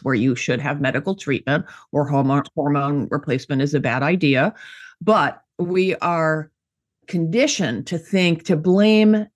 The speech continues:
every negative physical transition on age, even though a younger person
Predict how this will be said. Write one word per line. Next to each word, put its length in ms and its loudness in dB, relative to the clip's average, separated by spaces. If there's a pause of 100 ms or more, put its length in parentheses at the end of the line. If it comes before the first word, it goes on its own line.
(140)
every 720 2 (320)
negative 800 2
physical 520 -2
transition 640 0
on 220 0
age, 340 0
even 220 -2
though 180 -2
a 80 -2
younger 320 0
person 460 -6